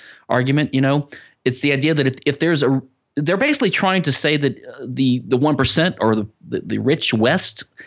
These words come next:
their ownership of property traces back to some kind of problem in the past, some kind of theft, some kind of oppression, some kind of hierarchical exploitation. And therefore, they don't really have a good claim to their property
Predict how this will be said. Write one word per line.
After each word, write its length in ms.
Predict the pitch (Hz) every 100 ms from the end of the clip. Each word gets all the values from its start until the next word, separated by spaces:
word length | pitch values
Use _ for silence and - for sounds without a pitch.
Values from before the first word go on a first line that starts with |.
| - - _ _ _ _ _ -
their 180 | 135 143
ownership 380 | 151 180 - 143
of 100 | -
property 380 | 156 160 127 107
traces 420 | - 143 147 120
back 320 | 123 127 -
to 340 | - 120 113
some 240 | 107 - 139
kind 220 | - 117
of 100 | 98
problem 540 | - - 127 98 87 -
in 100 | 95
the 60 |
past, 380 | 98 104 82 -
some 140 | - 107
kind 160 | 107
of 80 | -
theft, 400 | - 170 151 -
some 160 | - 104
kind 160 | 110
of 60 | 98
oppression, 560 | 95 131 127 123 117 113 - - - _
some 200 | - 113
kind 200 | 110 110
of 80 | 95
hierarchical 580 | - 110 107 107 98 82
exploitation. 840 | 107 - 101 95 120 120 - 113 - _ _ _ _ -
And 180 | 110 -
therefore, 480 | 147 175 - 135 123
they 100 | 139
don't 140 | 131
really 180 | 123 120
have 140 | 120
a 60 | 107
good 160 | 110
claim 260 | - 120 117
to 80 | 107
their 140 | 95
property 500 | 92 101 101 107 101